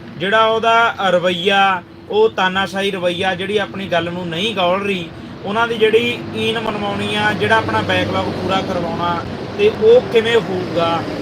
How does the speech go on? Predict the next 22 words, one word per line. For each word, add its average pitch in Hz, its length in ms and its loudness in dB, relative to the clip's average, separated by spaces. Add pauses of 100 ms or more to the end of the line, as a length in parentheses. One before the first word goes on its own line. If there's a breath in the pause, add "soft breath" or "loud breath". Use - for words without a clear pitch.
ਉਹ 147 240 4
ਸਾਥੀਓ 208 360 0
ਰਾਤਾਂ 202 320 -2
ਝੋਕ 208 340 -2
ਕੇ 202 80 -8
ਹੋਊਗਾ। 180 320 -6
ਤੇ 202 120 -6
ਇਸ 196 300 -4
ਤਰੀਕੇ 185 400 -10
ਦੇ 180 60 -10
ਨਾਲ 185 220 -6
ਜੋ 185 140 -6
ਆਪਣਾ 190 260 -6
ਸੰਘਰਸ਼ 196 380 -10
ਵਿੱਢਿਆ 156 320 -8
ਹੋਇਆ, 180 200 -2
ਉਸ 180 220 -8
ਸੰਘਰਸ਼ 185 300 -10
ਦੇ 180 140 -10
ਮੈਦਾਨ 151 380 -6
ਦੇ 156 80 -4
ਵਿੱਚ 160 420 -8